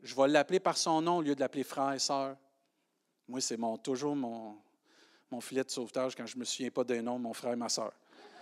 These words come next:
C'est correct, là, je veux pas insulter personne. Mais c'est bon quand t'es capable de me dire, « Salut Pierre,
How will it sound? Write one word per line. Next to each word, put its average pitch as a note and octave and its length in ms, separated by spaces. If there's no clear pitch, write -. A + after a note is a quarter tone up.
C'est - 120
correct, A#2+ 440
là, A#2 160
je A2+ 100
veux A#2 80
pas C3 140
insulter B2+ 400
personne. C#3 480
Mais C3 220
c'est C#3 220
bon E3 160
quand D3 160
t'es C#3 100
capable C3+ 320
de B2+ 80
me C3+ 60
dire, « C3+ 160
Salut A#2+ 280
Pierre, A#2 280